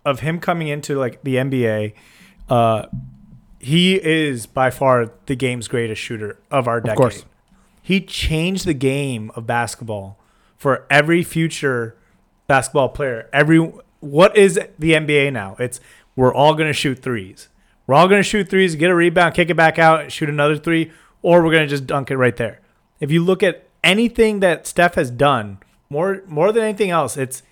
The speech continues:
Speaker 1: he changed the game. And for me, that is the athlete of the decade.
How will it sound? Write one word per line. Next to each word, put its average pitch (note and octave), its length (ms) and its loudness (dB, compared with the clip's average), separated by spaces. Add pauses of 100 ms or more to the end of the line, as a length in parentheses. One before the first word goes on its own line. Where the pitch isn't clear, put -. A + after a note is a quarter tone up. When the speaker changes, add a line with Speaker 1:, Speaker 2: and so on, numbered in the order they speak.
(140)
Speaker 1:
he E3+ 220 -2
changed D3 560 -2
the C#3 100 2
game. A2 400 -6 (720)
And D3 240 0
for D3+ 140 4
me, F3+ 340 4 (220)
that F#3 280 8
is D3 200 0
the C3+ 140 0
athlete A#2 360 -2
of G#2 80 -10
the G#2 80 -12
decade. G#2+ 380 -10